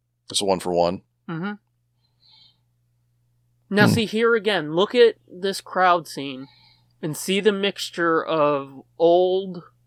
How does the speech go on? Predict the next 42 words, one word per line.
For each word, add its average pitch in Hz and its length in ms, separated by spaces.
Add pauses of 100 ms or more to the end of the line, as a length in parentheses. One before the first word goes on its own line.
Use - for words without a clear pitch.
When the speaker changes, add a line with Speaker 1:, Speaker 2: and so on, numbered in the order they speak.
(760)
Speaker 2:
and 180 120
then 175 160
some 165 340
new 175 180
wonky 151 480
shit 147 300
that's - 220
like, 139 100
Speaker 1:
Yeah. - 180
Speaker 2:
"Oh, 226 140
okay, 135 120
Speaker 1:
Ooh, - 20
that 98 80
Speaker 2:
that 117 100
Speaker 1:
was 104 100
a - 40
Speaker 2:
makes - 100
Speaker 1:
hell 117 240
of 87 100
Speaker 2:
sense." 90 80
Speaker 1:
a 85 60
bad 85 100
crash. - 560
Damn. 104 200 (160)
Speaker 2:
Yeah. 104 160 (1300)
Speaker 1:
Oh, 127 120
yeah, 147 140
Speaker 2:
That's 226 120
Speaker 1:
look, 139 140
there's 104 180
a 101 60
fucking 95 480
Biss. 110 400 (600)
Speaker 2:
Uh-huh. 147 360 (640)
That 185 180
smoke 185 360
effect 147 380
there 135 160
was 131 140
pretty 139 240
fucking 131 340
cool. 135 380